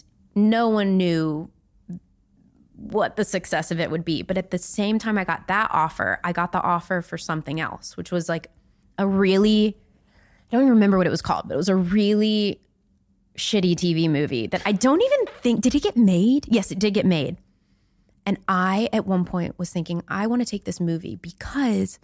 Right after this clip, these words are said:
there was a really cute guy attached to it." You can see where that's where my head was at, was, "Let's choose a part because of a cute guy." And then it was almost overnight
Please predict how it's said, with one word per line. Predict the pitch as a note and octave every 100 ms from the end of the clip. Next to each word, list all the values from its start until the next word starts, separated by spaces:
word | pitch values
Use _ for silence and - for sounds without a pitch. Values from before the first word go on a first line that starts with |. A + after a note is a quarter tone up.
| _
there | -
was | F#3+ F#3
a |
really | F3 F3+ F3 E3+
cute | - -
guy | - E2 E2
attached | D3 F3+ - -
to | -
it." | - -
You | F#3
can | F#3+
see | F3+ F#3
where | E3
that's | F3 F#3+ -
where | E3+
my | D#3+ D#3+
head | D#3+
was | D#3 D#3+
at, | C#3+ C#3 F3
was, | D#3+ D#3+ - _ _
"Let's | G3 F#3 -
choose | - F3
a | E3+
part | E3+ D3+
because | D#3+ E3
of | D#3
a |
cute | D#3 D#3 -
guy." | - - - - _ - - - - _ _ _ _ _ _ _ _ _ _ -
And | G#3+
then | A3+
it |
was | A3+
almost | A#3 B3 B3+
overnight | G#3 F#3+ F#3+ F3 F3+ D#3 -